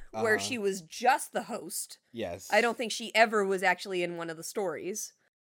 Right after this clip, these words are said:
Speaker 1: And when she played Little Bo Peep.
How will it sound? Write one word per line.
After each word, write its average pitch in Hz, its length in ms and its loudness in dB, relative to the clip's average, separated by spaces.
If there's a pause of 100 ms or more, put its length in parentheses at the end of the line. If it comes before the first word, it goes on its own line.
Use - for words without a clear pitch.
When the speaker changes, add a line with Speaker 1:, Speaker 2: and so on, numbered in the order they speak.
(120)
Speaker 1:
And 208 560 2 (760)
when 240 200 -4
she 226 160 -10
played 196 320 -4
Little 196 220 -2
Bo 185 200 -2
Peep. - 360 -16